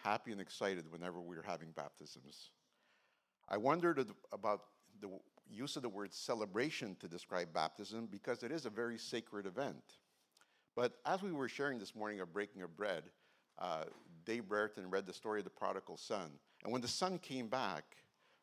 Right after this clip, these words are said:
the father was quick to meet him halfway. And what did he do after? He celebrated.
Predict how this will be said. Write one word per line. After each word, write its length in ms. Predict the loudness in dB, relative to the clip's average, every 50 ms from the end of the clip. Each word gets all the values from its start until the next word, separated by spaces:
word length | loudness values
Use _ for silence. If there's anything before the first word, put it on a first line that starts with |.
| _
the 60 | -8 -4
father 340 | 2 4 6 6 6 4
was 160 | 2 -2 -4 -6
quick 320 | -4 -4 -4 -4 -4 -4
to 80 | -6 -4
meet 240 | -2 -2 -2 -2
him 120 | -2 -4 -6 -6
halfway. 520 | -4 -6 -6 -6 -4 -2 0 0 0 -2 -6 -12 _ _ _ _ _
And 100 | -8 -2
what 200 | 0 0 0 0
did 80 | -2 -4
he 80 | -4
do 220 | -4 -4 -2 0 0
after? 440 | 0 0 -2 -4 -6 -6 -6 -6 -8 _ _ _ _ -18
He 120 | -14 -10
celebrated. 760 | -8 -4 -2 -2 0 -2 -2 -4 -4 -4 -6 -6 -6 -12 -10